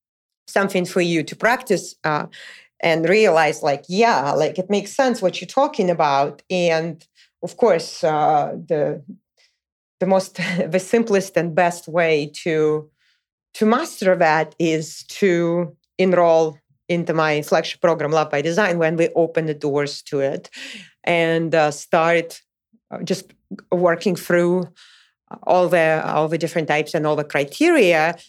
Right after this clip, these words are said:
uh, just going through that. And you start, here's the thing, and it's so easy and simple to do because you start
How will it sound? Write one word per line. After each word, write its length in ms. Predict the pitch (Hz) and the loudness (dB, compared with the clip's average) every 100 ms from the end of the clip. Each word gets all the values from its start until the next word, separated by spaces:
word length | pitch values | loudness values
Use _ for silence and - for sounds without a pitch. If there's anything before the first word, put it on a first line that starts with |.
| - | -10
uh, 80 | - - - | -8 -8 -4
just 300 | 180 185 - _ _ - | -2 -2 -6 _ _ -2
going 300 | 185 190 196 | 2 4 2
through 260 | - 240 311 | 2 2 4
that. 220 | 202 143 - | 2 2 0
And 160 | 175 | 0
you 80 | 175 | -2
start, 580 | - - 190 208 165 - - | -4 -2 2 2 0 -2 0
here's 180 | 233 | 2
the 80 | 208 | 2
thing, 240 | 226 196 180 | -2 -2 -2
and 180 | 165 180 | -4 -6
it's 180 | - - | -4 0
so 140 | 202 | 2
easy 300 | 214 226 202 | 2 0 0
and 120 | 165 | -2
simple 360 | 156 208 196 165 | -2 -4 -4 -6
to 100 | - | -4
do 160 | 170 165 | -2 0
because 380 | 165 180 180 | -2 -4 -2
you 120 | 208 202 | -2 -2
start 400 | 208 220 226 | 0 0 0